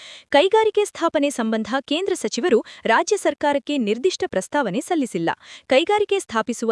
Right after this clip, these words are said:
ಸಂಸ್ಥೆ ಉತ್ಪಾದನೆಯ ಮಾಹಿತಿ, ಬಂಡವಾಳದ ಮೂಲ, ಎಷ್ಟು ಉದ್ಯೋಗ ಸೃಷ್ಟಿಯಾಗಲಿದೆ, ಭೂಮಿಯ ಅಗತ್ಯತೆ, ಕೆ ಐ ಎ ಡಿ ಬಿ ನಿವೇಶನಗಳಲ್ಲಿ ಕೈಗಾರಿಕೆ ತೆರೆಯುವುದಾ ಅಥವಾ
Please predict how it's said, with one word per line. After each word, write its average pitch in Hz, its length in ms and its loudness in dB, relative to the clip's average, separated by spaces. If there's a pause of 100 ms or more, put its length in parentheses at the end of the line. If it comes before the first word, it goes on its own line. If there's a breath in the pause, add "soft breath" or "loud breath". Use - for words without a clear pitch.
ಸಂಸ್ಥೆ 208 420 -4 (100)
ಉತ್ಪಾದನೆಯ 269 640 0
ಮಾಹಿತಿ, 175 440 -4 (260 loud breath)
ಬಂಡವಾಳದ 277 600 2
ಮೂಲ, 202 260 0 (340 loud breath)
ಎಷ್ಟು 320 300 0
ಉದ್ಯೋಗ 254 340 2 (100)
ಸೃಷ್ಟಿಯಾಗಲಿದೆ, 196 800 0 (280 loud breath)
ಭೂಮಿಯ 339 380 0 (120)
ಅಗತ್ಯತೆ, 208 500 -2 (300 loud breath)
ಕೆ 339 200 2
ಐ 440 160 2
ಎ 415 120 4
ಡಿ 294 140 2
ಬಿ 294 240 2
ನಿವೇಶನಗಳಲ್ಲಿ 247 500 2 (300)
ಕೈಗಾರಿಕೆ 269 480 0
ತೆರೆಯುವುದಾ 175 540 -2 (340 loud breath)
ಅಥವಾ 294 320 2